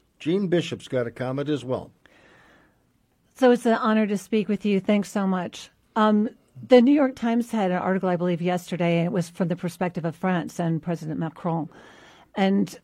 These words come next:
Speaker 2: um, talking about the fact that because under the previous administration, and there was such an anti-nato tone coming from the White House, that it's made,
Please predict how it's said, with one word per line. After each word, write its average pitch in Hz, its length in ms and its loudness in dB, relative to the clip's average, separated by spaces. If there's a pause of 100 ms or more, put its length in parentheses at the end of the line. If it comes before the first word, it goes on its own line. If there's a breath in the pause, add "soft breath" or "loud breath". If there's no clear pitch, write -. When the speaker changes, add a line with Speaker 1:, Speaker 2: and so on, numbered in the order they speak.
Speaker 2:
um, 185 440 2 (340)
talking 202 420 0
about 180 380 0
the 180 80 -2
fact 180 360 -2
that 180 360 -2 (840 soft breath)
because 208 580 0
under 202 300 2
the 196 160 2
previous 202 640 0
administration, 175 1040 2
and 180 200 2
there 180 100 2
was 175 160 2
such 185 300 0
an 175 140 0
anti-nato 180 1900 -2
tone 190 400 2
coming 170 420 0
from 165 380 0
the 160 100 0
White 160 240 0
House, 160 400 -6 (540 loud breath)
that 190 240 4 (180)
it's - 340 -4
made, 196 540 2